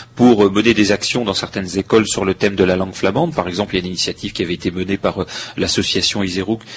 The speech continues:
d'illustrer des proverbes dans les écoles, euh, dans certaines écoles de, de l'arrondissement. Et, euh, cette demande avait essuyé un refus, euh, clair et net, euh, euh, de l'inspection académique. Euh, bon, euh,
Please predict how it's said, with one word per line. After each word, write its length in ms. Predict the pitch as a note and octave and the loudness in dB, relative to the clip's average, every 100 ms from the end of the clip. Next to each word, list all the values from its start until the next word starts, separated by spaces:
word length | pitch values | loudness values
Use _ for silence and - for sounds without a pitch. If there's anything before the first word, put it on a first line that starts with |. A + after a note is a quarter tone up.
| - | -16
d'illustrer 600 | - B2 C#3 C#3+ - C#3+ C3+ | -4 0 4 4 4 4 6
des 140 | A2+ | 4
proverbes 760 | - G#2+ F#2+ A2+ A2+ G2+ G2 | 4 2 6 4 4 2 2
dans 140 | F2+ F#2 | 2 2
les 200 | F#2 F#2 | 2 2
écoles, 400 | F2+ G#2+ G2+ F#2 | 2 2 4 2
euh, 180 | F#2 F2 - - - | 0 -2 -6 -16 -12
dans 80 | G2 | -4
certaines 440 | - G2+ A2 G2 | -2 0 0 2
écoles 340 | F#2+ - G#2+ G2 | 0 4 2 2
de, 220 | F#2+ F#2 | -2 0
de 100 | F2+ | -2
l'arrondissement. 720 | F2+ F#2 F2 - - C#3 F#3+ - - - - | -4 -4 -6 -6 -2 -2 -2 -6 -12 -12 -6
Et, 280 | - G#2 A2 | 2 4 4
euh, 180 | F#2 F2 | 2 -2
cette 340 | D#2 F#2+ - | -2 -2 -2
demande 560 | F2+ E2 F2 F2 B2 C#3 | -2 -2 -2 0 0 2
avait 200 | F#2 F2+ | 0 0
essuyé 400 | F2 - F#2 F#2+ | -2 -4 -4 -4
un 100 | F#2 | -4
refus, 500 | F2+ F2+ - - B2 | -4 -6 -6 -8 -4
euh, 160 | G2 A2 | -2 -4
clair 300 | A2+ G#2+ F#2+ | 0 0 0
et 80 | |
net, 320 | F#2 B2 - G#2 | -4 -4 -4 -6
euh, 200 | F#2 F2+ - - - F2+ | -4 -4 -6 -14 -10 -4
euh, 220 | F2+ F2+ | -2 -2
de 140 | F2+ | -2
l'inspection 500 | F2+ F2+ - - - | -2 -2 -2 -2 -2
académique. 460 | F2 E2 G#2+ F#3+ - - - - | -2 -2 0 -2 -4 -10 -18 -12
Euh, 1000 | F#2+ F2 F2 F2 F2 F2 F2 F2 F2 F2 F2 - | -6 -4 -4 -4 -4 -4 -4 -4 -4 -6 -10 -4
bon, 220 | G2+ F#2+ - - | 0 0 -2 -10
euh, 300 | C2+ - F#2+ | -10 -8 -10